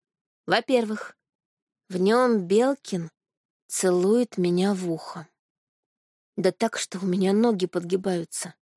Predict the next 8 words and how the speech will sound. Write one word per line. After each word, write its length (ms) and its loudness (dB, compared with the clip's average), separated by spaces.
Поцелуй 600 0
в 140 -2
ухо — 260 -4
это 280 0
запрещенный 800 0
прием, 520 0
разве 280 0
нет? 260 2